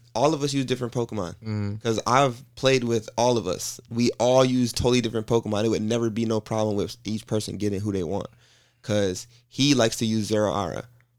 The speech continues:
Speaker 2: Okay.
Speaker 1: Get him. And he's amazing with him. Me, when he's Zeraora and I'm Machamp, we be out there just on the front line, just killing everybody. Just, he's the faster version of Machamp when it's,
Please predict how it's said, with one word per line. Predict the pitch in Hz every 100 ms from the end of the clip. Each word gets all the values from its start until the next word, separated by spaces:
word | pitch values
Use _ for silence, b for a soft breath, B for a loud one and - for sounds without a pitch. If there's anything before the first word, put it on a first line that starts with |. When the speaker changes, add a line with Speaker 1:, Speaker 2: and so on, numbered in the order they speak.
| -
Speaker 2:
Okay. | 104 - 92 98 -
Speaker 1:
Get | 135
him. | 110 95 - _
And | -
he's | 113 127
amazing | 110 107 139 131 104
with | 98 87
him. | 113 - _ _ _ 107
Me, | 123 143 139
when | 117
he's | 131 151
Zeraora | 143 143 135 139
and | 117
I'm | 120 131
Machamp, | 113 - 143 160 - -
we | 127
be | 123 123
out | 117 113
there | 113
just | 107 101
on | 113
the | 107
front | - 95
line, | 107 101
just | 104 -
killing | - 120 104 - -
everybody. | 117 98 95 82 87 64
Just, | 73 - - - - - - - B B
he's | - 175 170
the | 135
faster | 127 127 123 - 113
version | 110 107 98
of | 95
Machamp | 92 - 90 -
when | 92
it's, | 92